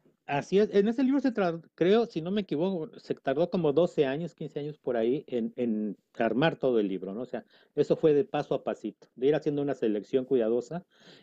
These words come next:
y, y me gust-, bueno, a mí me encanta y, y te vas divirtiendo porque de repente hay poemitas así cortititos de dos, tres líneas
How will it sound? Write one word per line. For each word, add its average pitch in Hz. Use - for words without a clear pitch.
y, 120
y 135
me 143
gust-, 135
bueno, 131
a 123
mí 147
me 175
encanta 139
y, 123
y 143
te 143
vas 180
divirtiendo 175
porque 143
de 131
repente 156
hay 160
poemitas 147
así 147
cortititos 135
de 123
dos, 123
tres 127
líneas 135